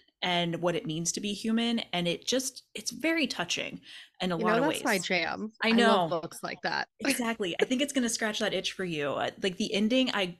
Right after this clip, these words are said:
Speaker 1: I definitely cried a little bit because it was just, like, so moving from, like, a human level. I, and I don't wanna say any more than that, but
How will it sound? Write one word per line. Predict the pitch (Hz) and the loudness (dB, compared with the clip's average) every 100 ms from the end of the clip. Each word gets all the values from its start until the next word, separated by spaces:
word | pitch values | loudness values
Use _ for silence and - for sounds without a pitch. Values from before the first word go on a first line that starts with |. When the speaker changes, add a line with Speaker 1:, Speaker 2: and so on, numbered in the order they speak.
| - | -4
Speaker 1:
I | 185 | -2
definitely | 180 190 226 233 220 | 0 -2 0 0 -2
cried | - 180 233 | -2 0 2
a | 277 | 2
little | 233 180 | 2 2
bit | 170 - - | 0 -4 -4
because | 190 | -2
it | 185 | -2
was | 185 | -2
just, | 175 202 | -4 -4
like, | 214 196 | -4 -2
so | - - 185 190 185 180 175 170 | -2 0 2 4 4 2 -2 -4
moving | 175 190 208 180 151 127 156 175 - - - _ - | -2 0 0 -2 -4 -4 -8 -12 -18 -20 -20 _ -8
from, | 202 | -4
like, | 185 | -4
a | 165 | -4
human | 160 208 190 165 | -4 -2 -2 -4
level. | 156 - 139 - - | -4 -6 -6 -8 -4
I, | 202 160 214 | 0 4 4
and | 214 180 | 4 2
I | |
don't | - 202 | 2 2
wanna | 214 | 2
say | - 202 | 2 0
any | 196 | 0
more | 170 175 | -4 -6
than | 156 | -6
that, | 147 - - - | -6 -6 -6 -2
but | 170 | 0